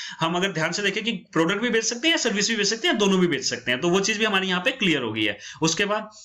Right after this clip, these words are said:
date of license, अगर, अगर आपने कोई trademark वगैरह लिया है तो उसके बाद ये normal ये सारी की सारी चीजें हैं। और अगर आप यहाँ पे देखोगे yes no, yes no करके कुछ जवाब देने, जो कि बहुत ही simple है। उसके बाद company के seal पे इन्होंने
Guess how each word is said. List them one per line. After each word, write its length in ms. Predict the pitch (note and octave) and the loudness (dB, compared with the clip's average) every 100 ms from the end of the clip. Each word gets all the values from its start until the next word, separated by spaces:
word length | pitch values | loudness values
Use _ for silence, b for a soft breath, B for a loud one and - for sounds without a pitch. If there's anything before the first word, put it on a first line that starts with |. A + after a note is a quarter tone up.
| B - | B -4
date 320 | C#3 D3+ E3+ | -2 -2 -2
of 60 | D#3+ | -2
license, 340 | C3+ C#3 D3+ D3 | 0 0 -2 0
अगर, 140 | C#3+ | 0
अगर 260 | C#3+ C#3+ C#3+ | 0 0 2
आपने 260 | C#3 D3 | 0 0
कोई 120 | C#3+ | -2
trademark 380 | C3+ C3 C3 C#3 | 0 0 0 -2
वगैरह 220 | C#3 C3 C3 | 0 0 0
लिया 180 | C3 | 0
है 60 | B2+ | -2
तो 100 | C3 | -2
उसके 200 | D3 F#3+ | -4 0
बाद 180 | F3 F3 | 0 2
ये 80 | F3 | 2
normal 300 | C#3+ D3+ D#3 | 2 2 2
ये 80 | |
सारी 240 | D#3+ D3 D3 | 0 0 0
की 80 | E3 | 0
सारी 220 | E3 D#3+ | 0 0
चीजें 260 | D#3 D#3+ | 0 0
हैं। 140 | G#3+ - B B | 0 -4 B B
और 80 | |
अगर 120 | F3 F#3 | 0 0
आप 160 | F#3+ | 0
यहाँ 140 | F#3 F#3 | 0 0
पे 60 | |
देखोगे 400 | F#3+ F#3 G#3 F#3+ | 0 0 0 2
yes 160 | E3 G3 | 0 0
no, 80 | F#3+ | 0
yes 200 | F3 G3 | 0 0
no 80 | |
करके 200 | F#3 F3+ | 0 0
कुछ 140 | G3 F#3+ | 0 0
जवाब 220 | D#3+ D#3+ | 2 0
देने, 180 | E3 A#3+ | 0 0
जो 120 | C#4 | 2
कि 80 | C#4 | 2
बहुत 220 | B3+ B3 | 2 2
ही 60 | C#4+ | 2
simple 380 | - G#3 G#3+ D3 | 0 -2 0 0
है। 120 | - B B | -2 B B
उसके 220 | D#3+ G3+ | -2 2
बाद 160 | G#3 G#3 | 0 0
company 300 | F#3+ F#3 G#3 | -2 0 0
के 100 | A3+ | 0
seal 280 | A3 F#3+ F#3 | 0 0 0
पे 80 | A3 | 2
इन्होंने 340 | F#3+ G3+ | 2 2